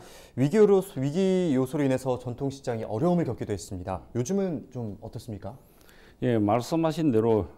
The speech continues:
Speaker 2: 유통시장과 소비자 구매 패턴의 변화 등으로
Speaker 1: 네.
Speaker 2: 백화점이나 대형마트,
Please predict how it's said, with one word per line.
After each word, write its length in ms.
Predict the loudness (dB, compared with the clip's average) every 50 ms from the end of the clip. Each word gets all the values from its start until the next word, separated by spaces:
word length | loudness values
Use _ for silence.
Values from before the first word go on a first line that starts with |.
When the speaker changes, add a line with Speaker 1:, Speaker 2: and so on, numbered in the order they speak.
| -6 -2
Speaker 2:
유통시장과 1080 | -2 -2 -2 -4 -4 -4 -2 -2 -2 -2 -2 -2 0 0 0 0 0 0 -2 -2 -4 -6
소비자 460 | -6 -4 0 0 0 2 2 2 0
구매 300 | 0 0 -2 0 0 -2
패턴의 500 | -2 -4 -6 -6 -4 -2 -2 0 0 0
변화 320 | -2 -2 -2 -2 -2 -2
등으로 560 | 0 0 0 0 0 -2 -4 -4 -4 -4 -6 -4
Speaker 1:
네. 260 | -2 0 0 0 -2 -4 -10 -18 -14 -4 0
Speaker 2:
백화점이나 640 | 0 2 2 2 0 2 4 4 2 2 2 0 0
대형마트, 720 | 2 2 2 4 2 2 2 2 2 0 -2 -4 -4 -4